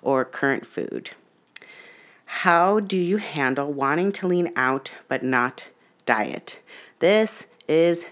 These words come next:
difficult. Yes, it's the million dollar conundrum question, because a lot of people, as soon as they start restricting calories or food, that's when the intrusive thoughts and obsessive compulsive food related thoughts take over.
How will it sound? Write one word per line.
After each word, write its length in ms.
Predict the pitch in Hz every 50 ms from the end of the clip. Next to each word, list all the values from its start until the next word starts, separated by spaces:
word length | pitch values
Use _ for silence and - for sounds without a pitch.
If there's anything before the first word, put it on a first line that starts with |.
| - _ _
difficult. 640 | - 127 135 - 131 - - 123 104 135 - - -
Yes, 300 | 147 147 147 131 - -
it's 140 | 135 135 -
the 120 | - 151
million 340 | 151 156 165 180 180 175 175
dollar 260 | 175 175 170 175 175
conundrum 680 | 170 - - 165 165 170 170 175 170 170 165 170 175 175
question, 520 | 170 - - 190 208 - - 147 135 139 135
because 260 | 143 - - 156 135
a 60 | 135
lot 240 | 131 135 135 135 151
of 60 | 160
people, 240 | - 175 170 - 170
as 100 | 170 170
soon 140 | - 160 165
as 100 | 160 156
they 120 | - 160
start 320 | 156 - 165 160 160 160 - - - - - -
restricting 440 | - 160 165 - - 160 - 165 156
calories 440 | 156 175 160 156 156 156 160 156 151
or 80 | 151 147
food, 440 | - - 185 208 226 226 233 233 - - - - - - _ _
that's 360 | - 135 131 139 - - - -
when 300 | 151 147 147 143 143 143
the 340 | 143 143 143 143 139 120
intrusive 720 | - 143 143 139 - - 147 143 143 - 147 143 139 135
thoughts 380 | - - 147 147 151 151 - -
and 160 | - 135 139
obsessive 640 | 131 131 - - 139 131 - - 135 131 127 - -
compulsive 640 | - 143 131 - 131 123 131 - - 135 127 127 - - 131
food 400 | - - - 139 139 131 135 127
related 640 | 135 135 131 131 123 123 127 127 127 127 123 131 - - - - - - -
thoughts 460 | _ - 135 127 131 135 - - - -
take 300 | - 147 135 - - - - -
over. 480 | 123 127 127 123 - - - 95 147